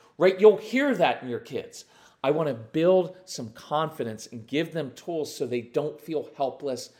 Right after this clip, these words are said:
to change. I hope that makes sense. I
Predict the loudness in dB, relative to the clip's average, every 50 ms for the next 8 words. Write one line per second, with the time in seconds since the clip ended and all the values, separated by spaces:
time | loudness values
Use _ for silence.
0 | _ _ -18 -18 -16 -14 -12 -12 -10 -10 -8 -10 -10 -10 -12 -16 -20 -20 -20 _
1 | _ _ _ _ _ _ _ _ -6 -6 -4 -4 -6 -10 -4 4 4 4 4 4
2 | 2 2 2 2 2 0 -4 -6 -6 -6 -8 -8 -8 -8 -10 -12 -6 -2 -2 -2